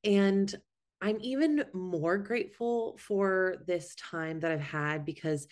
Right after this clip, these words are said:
it's given me the opportunity to reflect on my goals and intentions for this podcast. I truly want it to be a resource for you. And at the same time, a place of inspiration and creativity for myself,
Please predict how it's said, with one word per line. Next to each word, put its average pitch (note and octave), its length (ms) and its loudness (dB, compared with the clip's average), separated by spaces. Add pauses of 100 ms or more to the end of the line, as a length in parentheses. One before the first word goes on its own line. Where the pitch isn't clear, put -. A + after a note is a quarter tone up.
(180)
it's F#3+ 240 -2
given A3+ 280 4
me C#4+ 120 6
the B3+ 160 0
opportunity D#3+ 640 -2
to D#3 560 0
reflect F3 640 -2
on E3 180 -4
my D#3 140 0
goals E3 680 2 (300)
and E3 100 -2
intentions D3+ 640 -2
for - 120 -2
this D3 160 0
podcast. - 720 -10 (520)
I F#3 240 6
truly B3+ 540 6
want F#3+ 240 6
it - 140 0
to F3 100 4
be D3 420 6
a D#3 120 4
resource C3+ 600 -2
for - 160 -10
you. A2 340 -8 (720)
And F3+ 120 4
at F3+ 100 2
the G#3 80 4
same F#3 380 2
time, E3+ 480 0
a E3+ 80 -4
place D#3+ 340 0
of D3+ 80 -4
inspiration E3+ 920 0
and D#3+ 320 -6
creativity G#3 800 2
for G3 160 -2
myself, - 560 -6